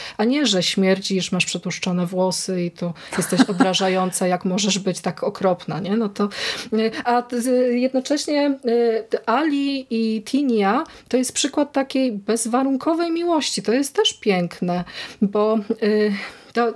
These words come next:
Speaker 1: to, że od samego początku nie wiemy, i, czy Ali jest dobra, czy zła, <laughs> to też jest tak właśnie ciekawie, ciekawie ograne.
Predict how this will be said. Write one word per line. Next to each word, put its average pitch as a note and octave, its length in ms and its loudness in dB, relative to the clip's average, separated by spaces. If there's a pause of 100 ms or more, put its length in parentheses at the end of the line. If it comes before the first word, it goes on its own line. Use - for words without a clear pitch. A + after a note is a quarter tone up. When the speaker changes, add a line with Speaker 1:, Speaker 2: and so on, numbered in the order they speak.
(180)
Speaker 1:
to, B3+ 140 2
że C4 180 2
od B3 140 0
samego B3 320 0
początku B3+ 480 0
nie A#3 180 2
wiemy, A3 640 2
i, G3+ 760 -4
czy F#3+ 200 -2
Ali G3+ 340 0
jest F#3 340 -2
dobra, F#3+ 560 0 (340)
czy - 180 2
zła, F#3+ 520 4 (100)
<laughs> B3+ 200 2
to A3 80 2
też - 280 0
jest A3+ 240 0
tak G#3+ 160 0
właśnie A3 300 0
ciekawie, G3+ 640 2
ciekawie G#3 460 2
ograne. G3 480 0